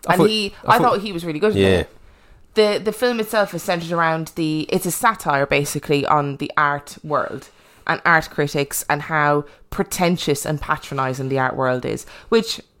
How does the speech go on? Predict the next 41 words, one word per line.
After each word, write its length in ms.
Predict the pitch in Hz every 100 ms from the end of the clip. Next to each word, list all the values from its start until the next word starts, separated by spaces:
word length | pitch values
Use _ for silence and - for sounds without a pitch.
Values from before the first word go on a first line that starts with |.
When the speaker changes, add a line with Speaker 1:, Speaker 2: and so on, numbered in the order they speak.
| _ -
Speaker 2:
I 40 |
mean, 100 | 208
I 40 | 254
don't 100 | 302
know 80 | 226
if 80 | 202
I, 100 | 180
I 180 | 170 196
don't 200 | 202 165
know, 400 | 165 165 160 156
I 120 | 156
don't, 160 | 147 -
I 80 | 147
don't 260 | 143 139 -
operate 460 | 143 - 147 139 147
in 80 | 143
the 80 | 135
art 160 | 135
world. 300 | 143 135 135 -
I 60 |
like 220 | 131 143 -
art. 340 | 135 151 - - -
Don't 200 | 143 139
get 140 | 147
modern 320 | 143 139 139
Speaker 1:
I 80 | 139
Speaker 2:
art. 100 | -
Speaker 1:
do. 180 | 90 - - -
I'm 80 | 104
actually 260 | - -
a 20 | 90
well-known 340 | 87 87 85
art 160 | 87 -
critic. 340 | - - - _ -
Speaker 2:
Oh, 220 | 247 269
I, 160 | 147 156 165 - 202
I 100 | 180 180
really 280 | 175 233 214
didn't 240 | 160 185
know. 380 | 220 285 131 117
Speaker 1:
Yep. 160 | 101